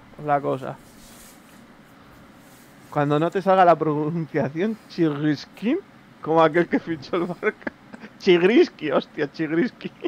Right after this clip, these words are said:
<laughs> Eso era más fácil pronunciarlo <laughs> que algunas cosas aquí rusas. No sé dónde ya había votado el doscientos cincuenta por ciento. No, creo, creo que no. Creo que había dicho Juanjo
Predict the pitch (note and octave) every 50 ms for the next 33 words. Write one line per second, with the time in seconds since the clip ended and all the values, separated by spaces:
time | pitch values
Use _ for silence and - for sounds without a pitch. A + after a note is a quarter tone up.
0 | - - - - - - - - - - - D#4+ - - B3+ A3 - - G3+ G#3+
1 | G#3+ G#3 G#3 G3 - - G#3+ G3 F#3+ G3+ F#3+ - G3 G3 F#3+ F#3 F#3+ G3 G3 -
2 | A3 A#3 A3+ A3+ F#3 E3+ F3 - - - - - - - - G#3+ G#3+ G3+ - -
3 | - C4+ E4 - - G3+ G3 E3 - - G#3 G3 F#3+ F#3+ F#3+ F#3 F#3 F3+ E3 F3
4 | F3+ F3+ F#3+ C4+ D#4 - - - G3+ - - - - - - - - - - -
5 | - - - - G#3+ A#3 A3+ A3+ A#3 - - - - - - - - - - -
6 | - - - - - - - - - D#3 F3+ G#3+ A3+ - C#4+ B3+ A#3+ B3 C4+ C4
7 | B3+ B3 A3 A3 G#3+ G#3+ A#3+ A#3+ A3+ G#3+ G3 F3+ - G3+ A#3 A#3+ B3 G#3 F3+ F3+
8 | D#3 - G#3 G#3 F#3+ A3 A3 G3+ G3+ G3 F3+ E3+ G3 G#3 G3 G#3+ G#3+ E3+ D#3 D3+
9 | C#3+ D#3 E3 E3 C#3+ - A2+ - F3+ F#3 F3 E3 - - G3+ G#3+ A#3+ B3+ - -
10 | - - - A#3 B3+ D4+ C4+ G#3 G3+ G3 - - - G#3 G3+ - C#4 B3+ B3 B3
11 | B3 A#3+ - B3 G#3 - - A3 A3+ A#3+ B3 - - F#3+ G3+